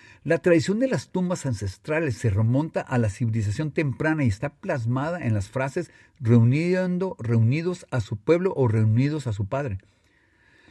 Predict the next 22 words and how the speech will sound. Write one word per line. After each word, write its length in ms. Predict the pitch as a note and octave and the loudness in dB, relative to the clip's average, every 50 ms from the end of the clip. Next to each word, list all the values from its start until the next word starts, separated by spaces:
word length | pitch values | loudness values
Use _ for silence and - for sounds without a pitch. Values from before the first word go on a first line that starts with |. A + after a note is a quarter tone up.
| _ _ _ | _ _ _
La 160 | - C#3+ C#3 | 0 0 0
tumba 320 | - - G3+ G3 G#3 A#3 A3+ | 0 0 -2 -2 0 0 -2
de 60 | F#3+ | 0
Jesús, 340 | C3+ B2+ A2+ - C#3 A2+ G2 | -2 -4 -4 -2 -4 -4 -4
sin 380 | - - - - C3+ B2 A2+ | -6 -14 -10 -2 0 2 2
embargo, 440 | G#2+ G2 G#2 C#3+ E3 E3 B2+ A#2+ A2 | 2 2 0 0 -2 -4 -4 -2 0
era 120 | A#2 B2 | 0 0
una 180 | D3 D3+ D#3 C#3 | -2 -2 -4 -6
tumba 380 | - _ - D#3 D#3 D3+ D3 C3 | -6 _ -2 -2 -2 0 0 2
nueva 320 | A#2+ B2+ C3 C#3 D#3 - | 2 2 2 0 -2 -2
en 140 | - C#3+ B2+ | 0 2 2
la 100 | B2+ B2 | 2 2
que 180 | G2 - B2+ A#2+ | 0 0 0 2
nadie 580 | A#2 A#2+ C3 D3+ D3+ D#3 D#3 D#3 E3+ F3 - - | 2 2 2 2 0 0 0 -2 -4 -8 -8 -6
había 320 | A#2+ A2 G#2+ A#2 C3 B2+ | -4 -2 0 0 0 -2
sido 180 | - - C#3+ C3+ | -2 -4 -6 -6
enterrado 460 | B2+ - B2 A2+ C#3 D3 D3 B2+ - - _ _ - - _ | -4 -4 -4 -4 -2 -4 -4 -6 -8 -10 _ _ -20 -18 _
y 140 | - D3+ C#3 | -2 -2 2
que 120 | - D#3+ D#3 | 2 2 2
nadie 320 | D3 D3+ D#3 D#3+ E3 F3 | 4 2 2 4 2 2
utilizó 440 | D#3+ - C#3 A#2+ A2+ G2+ - B2 A#2 | 0 0 0 0 0 0 0 -2 -2
después. 440 | A#2 A2+ - - F#3+ F#3+ - - | -2 -2 -4 -4 -4 -4 -4 -6